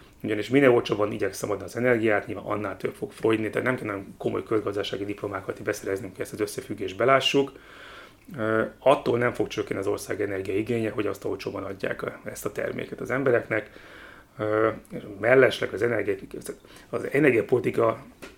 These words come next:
évtizedek óta attól szenved, hogy rengeteg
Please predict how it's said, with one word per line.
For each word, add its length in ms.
évtizedek 580
óta 240
attól 240
szenved, 540
hogy 180
rengeteg 580